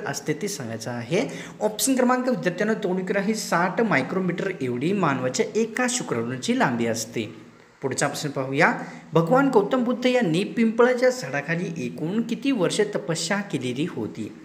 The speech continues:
भगवान गौतम बुद्ध यांनी पिंपळाच्या झाडाखाली एकूण किती वर्षे तपस्या केली होती? Option क्रमांक तीन योग्य राहील,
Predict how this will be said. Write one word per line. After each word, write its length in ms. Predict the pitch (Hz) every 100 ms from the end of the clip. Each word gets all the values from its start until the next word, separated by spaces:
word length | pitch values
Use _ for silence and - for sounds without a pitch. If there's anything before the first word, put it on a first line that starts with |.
| - - _ _
भगवान 420 | 139 135 156 190 226
गौतम 340 | 139 - 190
बुद्ध 220 | 196 185
यांनी 240 | 208 208 220
पिंपळाच्या 580 | 185 151 156 180 180
झाडाखाली 500 | - 123 123 120 135 135
एकूण 300 | 120 175 165
किती 200 | 165 247
वर्षे 300 | 185 139 -
तपस्या 460 | - 165 120 - 127
केली 240 | - 120 113
होती? 460 | 117 180 262 - - - - -
Option 360 | - 214 - 277
क्रमांक 320 | 247 254 247
तीन 220 | 254 226
योग्य 140 | 220 240
राहील, 140 | 233